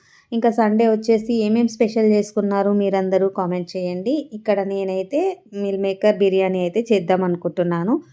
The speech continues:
ఆ ప్రాసెస్ ఎలా చేస్తాను ఏంటి అనేది అయితే ఇవాళ వీడియోలో షేర్ చేస్తాను. ఇంకా నేను టీ తాగేసి ఫ్రెష్ అయ్యేసి స్నానం అది చేసి పూజ రూమ్లో అవన్నీ కూడా తీసి సదిరేసి పూజ అయితే చేసేసుకోవాలండి.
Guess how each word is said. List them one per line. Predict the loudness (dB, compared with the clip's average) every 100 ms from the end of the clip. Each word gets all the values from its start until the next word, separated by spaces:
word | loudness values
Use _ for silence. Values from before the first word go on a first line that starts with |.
| _ _ -4
ఆ | -4
ప్రాసెస్ | 2 2 4 2 4
ఎలా | 4 4
చేస్తాను | 2 0 0 0 2 2
ఏంటి | 0 0 0
అనేది | 0 0 2
అయితే | 2 4 4
ఇవాళ | 6 4 2 2
వీడియోలో | 2 4 4 2
షేర్ | 2 2 4
చేస్తాను. | 2 0 -4 -4 -2 -4 -6 _ _ _ _
ఇంకా | -6 -2
నేను | -2 0 0
టీ | 0
తాగేసి | 2 2 4 2 2 4 4 2 -2
ఫ్రెష్ | -4 -2 -2
అయ్యేసి | -2 0 -4 -4 -8
స్నానం | -4 -2 -2 -2
అది | -4 -4
చేసి | -4 -4 -4
పూజ | -4 -4 2
రూమ్లో | 2 2 -2 0
అవన్నీ | 0 0 -4 -4
కూడా | -4 -2 -2
తీసి | -2 -4 -4 -6
సదిరేసి | -2 -2 0 -2 -2 -4 -6
పూజ | -4 -2
అయితే | -2 -2
చేసేసుకోవాలండి. | -4 -4 -4 -10 -8 -6 -4 -4 -4 -4